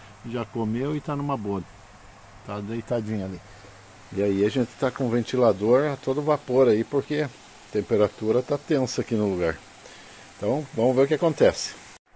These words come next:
Olha aí, galera. Então, tá finalizando aqui, ó. Já botei quatro ovos ali, ó. Misturei ali. Vamos ver o que que você vai dar boa.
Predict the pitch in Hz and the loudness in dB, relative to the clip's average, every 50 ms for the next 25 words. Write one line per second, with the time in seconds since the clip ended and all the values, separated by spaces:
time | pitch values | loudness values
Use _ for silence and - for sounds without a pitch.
0 | - - 110 110 113 113 113 107 107 98 95 85 78 73 - - - - - - | -12 -6 0 2 4 4 4 4 2 2 2 0 -2 -4 -8 -14 -20 -20 -12 -8
1 | 104 117 156 220 247 214 160 - - - - 107 110 110 104 - - - 107 107 | -6 -4 -2 -2 -2 -4 -6 -8 -12 -8 -4 -4 -2 -2 -4 -6 -6 -2 0 0
2 | 107 107 101 95 92 104 110 120 143 143 127 107 - - 131 143 147 151 156 175 | 0 0 0 -2 2 4 4 4 4 4 0 -2 0 0 0 2 2 2 0 -2
3 | - - - - - - - - - - - - - - 92 92 92 98 95 - | -6 -10 -20 -20 -20 -20 -20 -20 -20 -20 -20 -16 -10 -4 -4 -4 -2 -4 -4 -2
4 | - 110 110 - - 107 110 127 - - 123 110 110 117 117 117 113 104 98 98 | 0 0 0 0 -2 -4 -4 -4 -2 -2 -2 0 2 0 0 -2 -4 -4 -4 -4
5 | 104 117 127 131 139 135 123 113 - - - 113 101 92 104 113 120 117 110 107 | -4 -4 -4 -4 -4 -4 -6 -8 -10 -10 -10 -8 -4 -2 -2 -2 -2 -2 -4 -4
6 | 113 127 151 220 226 - - - - - - - - - - - - - - - | -4 -6 -6 -6 -8 -12 -14 -20 -20 -20 -20 -20 -20 -20 -20 -20 -20 -20 -20 -20
7 | - - - 143 170 214 220 214 202 185 160 - - - - - - - - - | -18 -14 -10 -6 -6 -4 0 2 2 4 2 2 0 -6 -20 -20 -20 -10 -4 -4
8 | 117 - - 113 101 82 - - - - - - - - - 101 90 87 98 95 | -2 2 4 4 4 4 2 -14 -20 -20 -20 -20 -10 -4 -4 -2 0 2 0 0
9 | 95 92 95 92 90 85 101 117 139 175 254 233 | 2 2 0 0 0 0 -2 -2 0 0 -2 -2